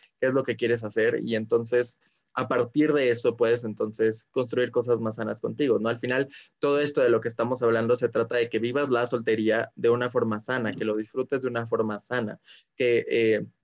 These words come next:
estés disfrutando de esos momentos y que estés trabajando para construir lo que quieres, ¿no? Whatever it means en el futuro. Pero que,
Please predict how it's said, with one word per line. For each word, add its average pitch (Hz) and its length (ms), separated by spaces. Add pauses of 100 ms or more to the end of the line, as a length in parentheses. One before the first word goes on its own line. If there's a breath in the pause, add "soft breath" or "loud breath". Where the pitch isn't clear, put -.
(460)
estés 127 280
disfrutando 127 520
de 117 60
esos 117 180
momentos 110 560
y 117 60
que - 60
estés 131 240
trabajando 143 560
para 110 180
construir 110 400
lo 110 120
que 107 140
quieres, - 320
¿no? 117 140
Whatever 120 420
it 123 120
means 120 480
en 117 140
el 101 80
futuro. - 480 (880)
Pero 120 220
que, 117 280